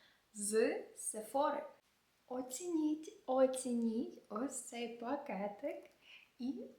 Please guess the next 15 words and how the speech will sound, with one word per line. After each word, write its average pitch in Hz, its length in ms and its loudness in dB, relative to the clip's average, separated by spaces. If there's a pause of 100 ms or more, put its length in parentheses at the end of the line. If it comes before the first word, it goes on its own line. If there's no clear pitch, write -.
(140)
там 262 460 8 (420)
є 220 180 2
косметика, 233 920 -2 (120)
про 214 120 -10
яку 208 220 -10
я 202 120 -6 (160)
дуже 311 340 -2
давно 294 320 6
мріяла, 262 680 4 (220)
роками, 233 960 0 (460)
на 208 80 -8
яку 208 240 -6
я 214 120 -2
давним-давно 311 680 2
дивилася, 285 680 2